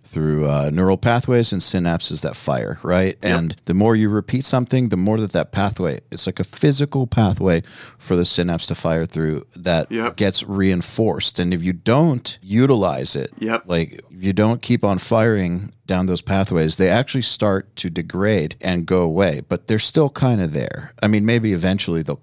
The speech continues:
Speaker 1: completely go away, but I don't know enough about it to know. But I do know that they will start to not only erode, but the brain will find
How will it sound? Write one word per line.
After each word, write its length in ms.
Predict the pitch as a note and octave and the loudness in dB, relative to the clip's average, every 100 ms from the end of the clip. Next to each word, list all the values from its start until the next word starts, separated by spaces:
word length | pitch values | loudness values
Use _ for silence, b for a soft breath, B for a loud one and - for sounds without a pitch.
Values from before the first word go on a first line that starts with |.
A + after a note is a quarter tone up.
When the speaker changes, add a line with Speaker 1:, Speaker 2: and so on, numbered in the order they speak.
| - | -10
Speaker 1:
completely 520 | E2+ - F#2 - A#2+ | -10 -2 -2 0 2
go 160 | C3 | 4
away, 260 | C3 B2+ C3+ | 6 6 4
but 260 | B2 G2 - | 4 0 2
I 80 | |
don't 140 | G2+ G#2 | 2 4
know 120 | G2+ | 2
enough 220 | F#2+ F#2+ | 2 0
about 280 | F2+ F2 F2 | 0 0 0
it 100 | D#2 | 0
to 100 | F2 | -2
know. 200 | E2+ F2 | 0 0
But 140 | D2+ F2 | 2 0
I 80 | |
do 200 | F2+ A#2 | 2 4
know 160 | C3 B2 | 6 4
that 180 | G#2 F#2 | 4 2
they 100 | F#2 | 0
will 380 | F2 F#2+ G#2 A2 | 2 4 4 4
start 560 | - - G#2+ G2 - | 0 0 2 2 0
to 340 | - F2+ F2 D#2 - | -2 0 0 -2 -4
not 300 | G2 G#2 G#2 | 0 2 2
only 680 | G#2+ G#2 G2 F#2 F2 E2+ - | 2 2 2 2 0 -2 -4
erode, 600 | F2+ D#2+ E2+ G2 A#2+ B2+ | -4 2 4 4 2 2
but 240 | G2+ F2+ - | -2 0 -4
the 80 | |
brain 420 | F2 G2 A2+ B2+ A2+ | -2 2 4 4 2
will 100 | F#2+ | -2
find 400 | - G2+ F#2 | -2 0 -2